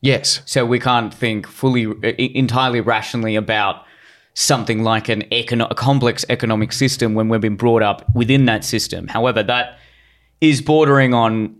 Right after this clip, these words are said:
Speaker 2: what could be described as, you know, a postmodern type of argument where then there's no actual objective truth. It's just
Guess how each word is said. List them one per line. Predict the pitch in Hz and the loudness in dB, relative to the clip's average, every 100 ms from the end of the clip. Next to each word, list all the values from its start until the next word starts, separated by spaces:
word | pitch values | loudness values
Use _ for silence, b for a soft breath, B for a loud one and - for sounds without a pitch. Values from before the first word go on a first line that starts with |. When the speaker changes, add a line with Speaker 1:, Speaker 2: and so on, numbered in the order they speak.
| - | -6
Speaker 2:
what | 117 117 | -2 -2
could | - 113 | 0 -2
be | 110 | -2
described | 110 117 110 98 | -2 0 -2 0
as, | 98 95 92 | -4 -4 -4
you | 85 113 | -2 -2
know, | 98 80 | -2 -4
a | 107 110 | 0 -2
postmodern | - 117 107 113 110 104 101 | 0 -2 -2 -2 -2 -2 -2
type | 104 98 | -2 -4
of | 98 | -2
argument | 110 113 101 95 73 | -2 -2 -4 -8 -2
where | 101 | -2
then | 95 101 | 0 -2
there's | 101 95 | -2 0
no | 107 110 | 0 2
actual | 98 - - 98 90 | 0 -2 -6 -6 -4
objective | 110 98 104 - 95 | -4 -2 -4 -6 -10
truth. | - 113 - | -4 -2 -2
It's | - - | -6 -8
just | 104 | -8